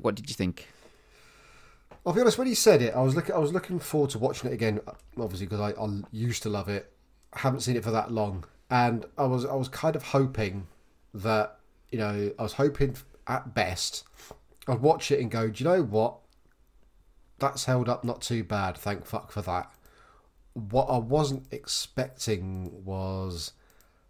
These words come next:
Speaker 2: for it to connect like it did again,
Speaker 1: Mm.
Speaker 2: almost in the same way. I wasn't. It, pfft, yeah, it, uh, yeah, that, that, this got me. This got me big time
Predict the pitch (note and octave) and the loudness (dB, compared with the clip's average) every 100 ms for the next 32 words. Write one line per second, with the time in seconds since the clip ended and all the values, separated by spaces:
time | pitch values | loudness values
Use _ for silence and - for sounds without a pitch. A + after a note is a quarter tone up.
0 | _ - - A2+ - - - - G2 F2+ | _ -10 -6 -6 -6 -8 -8 -4 -2 -2
1 | G2 - - - G2+ G2 A2+ G2 G#2 G2 | -6 -6 -8 -6 -6 -6 -6 -6 -4 -2
2 | F#2 F2 G2+ F#2+ A#2+ D3+ - _ _ _ | -4 0 0 0 -2 -4 -12 _ _ _
3 | _ - B2 G#2+ A#2+ G#2+ B2 G2 A2+ - | _ 2 4 6 4 2 0 -2 -2 0
4 | A2 G2 F#2 G2+ A#2+ D#3+ - _ _ - | 0 -2 -2 -2 -2 -4 -12 _ _ -20
5 | _ _ - G#2 A#2 G#2 - - _ - | _ _ -8 -2 0 0 -4 -14 _ -8
6 | - - - - C2+ - - - G#2+ A2 | -8 -10 -6 -4 -2 -4 -10 -10 -4 0
7 | A2+ G#2+ G#2+ - A#2 A2 A2 G#2+ G#2 - | 0 0 -4 -6 -4 -2 0 -2 -4 -10
8 | - - - - - - _ - - _ | -16 -16 -20 -20 -20 -20 _ -20 -20 _
9 | _ _ - C#3+ C3 A#2+ - A2+ A#2+ - | _ _ -4 -2 0 -4 -6 -10 -10 -6
10 | B2+ - B2 - G2+ E2 - - G2+ G#2 | -6 0 -2 0 -4 -6 -12 -14 -12 -4
11 | A#2 - G2+ G#2 G#2+ - F#2+ F2 E2 | -4 -2 -6 -6 -6 -4 -4 -4 -8